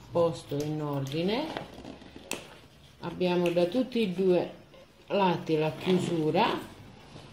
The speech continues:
molto bello. Poi dietro, dal lato interno, abbiamo un'altra tasca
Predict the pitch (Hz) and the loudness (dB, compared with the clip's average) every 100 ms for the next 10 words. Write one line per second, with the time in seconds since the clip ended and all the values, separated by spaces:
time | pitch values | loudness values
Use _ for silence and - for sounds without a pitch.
0 | - - - - - - - - - - | -20 -20 -20 -20 -20 -20 -20 -20 -20 -20
1 | - - - 453 - - 165 160 - 156 | -20 -16 -12 -10 -12 -10 -10 -10 -6 -6
2 | 143 147 147 180 285 - 202 - - - | -2 -2 0 0 0 -4 -12 -16 -20 -20
3 | - - - - - - - - - - | -20 -20 -20 -20 -18 -18 -18 -18 -8 2
4 | 226 226 190 226 208 202 - 277 311 - | 4 4 4 6 6 4 4 4 6 4
5 | - 185 - - - - - - - 180 | -6 -14 -14 -18 -20 -18 -18 -16 -10 -2
6 | 170 190 190 160 - 180 262 226 185 180 | 2 4 6 4 0 0 0 2 2 4
7 | 180 170 165 165 156 147 135 139 190 175 | 4 2 0 0 -2 -2 -4 -4 -2 -2
8 | 151 143 156 160 147 143 135 139 - 214 | -2 -6 -6 -8 -6 -4 -4 -6 -4 -2